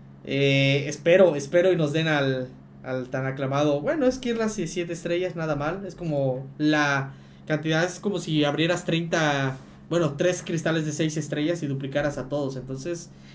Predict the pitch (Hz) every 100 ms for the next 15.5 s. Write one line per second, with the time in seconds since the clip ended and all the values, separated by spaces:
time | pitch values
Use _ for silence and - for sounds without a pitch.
0 | - - 175 160 131 123 135 160 139 127
1 | 117 - - - - - - - - -
2 | - 156 202 196 156 151 151 143 139 -
3 | - - 147 139 143 175 196 156 156 170
4 | 190 175 190 185 208 254 233 233 254 262
5 | - - - - - - - - - -
6 | - - - - - - 147 156 151 160
7 | 180 185 196 196 - - - 294 285 247
8 | 202 208 240 277 - 180 160 185 196 196
9 | 190 185 185 175 170 156 151 170 196 202
10 | - - - - - - - - - -
11 | - - 139 143 147 151 156 156 165 165
12 | 170 175 185 196 - - - - - -
13 | - - - - - - 139 170 202 208
14 | 196 190 190 190 175 170 190 185 180 175
15 | 202 202 202 220 220